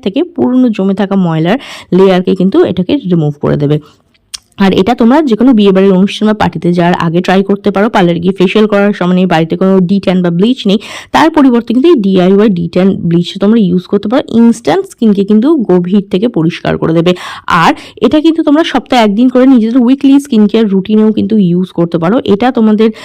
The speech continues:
আহ, সারা সপ্তাহের যে জমে থাকা ময়লা বা ট্যান আছে না, সেটাকে কিন্তু রিমুভ করবে আর স্কিনকে ডিপলি ক্লিন করবে। তো ফুল ফেসে দেখো আমি ভালোভাবে এটাকে অ্যাপ্লাই করে নিচ্ছি। যে কোনো বিয়েবাড়ির অনুষ্ঠান বা পার্টিতে যাওয়ার আগে অ্যাপ্লাই করতে পারো।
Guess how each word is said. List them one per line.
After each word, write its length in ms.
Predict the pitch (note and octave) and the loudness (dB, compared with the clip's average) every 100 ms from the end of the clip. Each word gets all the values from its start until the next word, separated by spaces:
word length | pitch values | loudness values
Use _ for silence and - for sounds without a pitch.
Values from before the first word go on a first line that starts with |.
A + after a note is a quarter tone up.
| - - | -20 -4
আহ, 120 | G3 | -2
সারা 340 | G3+ - A3 C#4 | -2 -2 -2 0
সপ্তাহের 460 | - - D4 C#4 | -4 -4 -2 -2
যে 160 | A#3+ C#4 | 0 0
জমে 220 | B3 A3 | 2 0
থাকা 200 | A3+ A#3 | 0 0
ময়লা 440 | G3+ F3+ F3+ F#3 | 2 2 2 2
বা 120 | F#3 G3 | 0 -2
ট্যান 420 | - F3+ F3 F3 | -2 -2 0 -2
আছে 220 | F3+ G3 | -2 -2
না, 100 | A#3 | -2
সেটাকে 280 | - F3+ F#3 | -2 -2 0
কিন্তু 220 | F#3+ G#3 | 0 -2
রিমুভ 500 | F3 E3+ E3+ F#3 A3+ - | -2 0 2 2 0 -2
করবে 320 | G#3 G#3 B3 C#4 | 0 0 2 0
আর 80 | |
স্কিনকে 420 | G#3+ - F3 A3+ C4 | -2 -2 -2 0 -2
ডিপলি 340 | F3+ F3 A3+ | -2 -4 -6
ক্লিন 340 | - F3+ D3+ | -4 -2 -2
করবে। 240 | D3 D3 D#3 - - - | -2 -4 -4 -8 -20 -4
তো 80 | C#4+ | -2
ফুল 180 | C#4+ D#4+ | 0 0
ফেসে 360 | D#4+ B3 A3 B3+ | 2 0 2 0
দেখো 240 | G#3+ C#4 | 2 2
আমি 180 | B3 A3+ | 2 2
ভালোভাবে 520 | G#3 F3+ F#3 G3+ G3+ | 2 2 0 0 0
এটাকে 220 | F#3 F3+ | -2 -4
অ্যাপ্লাই 380 | - - E3 G3+ | -8 -4 -2 0
করে 180 | A#3+ A#3 | 0 0
নিচ্ছি। 400 | A#3 A#3 - G4 - _ _ _ _ | 0 -2 0 0 -2 _ _ _ _
যে 160 | G#3 D4+ | 0 2
কোনো 200 | F4 G#4 | 4 4
বিয়েবাড়ির 380 | E4+ C#4+ D#4 E4+ | 4 4 2 2
অনুষ্ঠান 300 | D#4+ D4+ D#4+ | -2 -2 -4
বা 80 | E4 | 0
পার্টিতে 440 | B3+ - A#3+ C#4 | 0 0 -2 0
যাওয়ার 300 | A3+ F#3+ G#3+ | 2 2 2
আগে 200 | G3 A3 | 2 0
অ্যাপ্লাই 320 | F#3 - G3+ | -4 -2 0
করতে 240 | G#3 A3 A3+ | -2 -4 -2
পারো। 220 | B3+ | 0